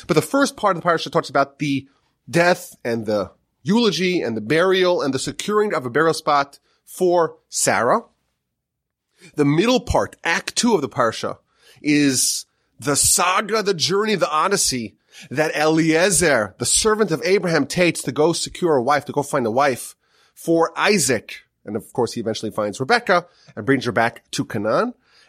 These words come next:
And the end of the parsha talks about Abraham's other wife and other kids and Abraham's death and the legacy of Ishmael.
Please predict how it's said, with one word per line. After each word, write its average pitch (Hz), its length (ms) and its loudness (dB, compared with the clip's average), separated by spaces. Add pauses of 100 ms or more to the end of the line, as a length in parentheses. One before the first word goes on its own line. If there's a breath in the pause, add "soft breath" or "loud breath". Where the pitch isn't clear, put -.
And 139 220 0
the 143 220 -2
end 294 260 2
of 269 80 2
the 196 80 -4
parsha 156 680 0 (200)
talks 143 240 -2
about 143 160 -2
Abraham's 135 540 -2
other 214 260 2
wife 160 540 0 (240 soft breath)
and 143 120 -2
other 214 300 2
kids 185 800 -2
and 131 140 -4
Abraham's 123 380 -4
death 123 540 -2
and 107 240 -4
the 104 100 -8
legacy 117 680 -2
of 101 400 -4 (560)
Ishmael. 92 500 -2